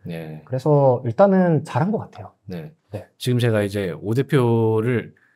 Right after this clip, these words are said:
Speaker 1: 가까이서 보고 있잖아요. 이제 가뜩이나 눈이 크신데 지금 반짝반짝거려서
Speaker 2: <laughs>
Speaker 1: 무서워 죽겠거든요.
Speaker 2: 어, 네.
Speaker 1: 그래서 더 계속해서 이제 질문을 해볼 텐데, 근데 이제 크립토 시장은 이제 컨설팅이라는 회사를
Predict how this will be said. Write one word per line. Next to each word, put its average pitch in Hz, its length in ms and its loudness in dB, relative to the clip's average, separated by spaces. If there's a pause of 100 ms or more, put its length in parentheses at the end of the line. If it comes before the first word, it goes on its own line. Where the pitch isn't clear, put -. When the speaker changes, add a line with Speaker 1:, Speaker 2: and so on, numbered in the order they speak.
(120)
Speaker 1:
가까이서 143 420 0
보고 113 240 2
있잖아요. 95 600 -6 (260)
이제 - 140 -8
가뜩이나 135 420 2
눈이 117 220 0
크신데 131 720 -2 (220)
지금 - 180 -6
반짝반짝거려서 143 1000 8
Speaker 2:
<laughs> - 20 4
Speaker 1:
무서워 151 240 6
죽겠거든요. 110 580 0
Speaker 2:
어, 131 320 6
네. 117 260 4
Speaker 1:
그래서 120 580 2
더 110 100 0
계속해서 113 580 2
이제 95 140 -2
질문을 113 600 4 (400)
해볼 113 300 0
텐데, 90 640 -2 (400)
근데 175 220 8
이제 165 140 4
크립토 285 420 4
시장은 180 880 4
이제 117 220 -2
컨설팅이라는 190 1700 4
회사를 156 380 4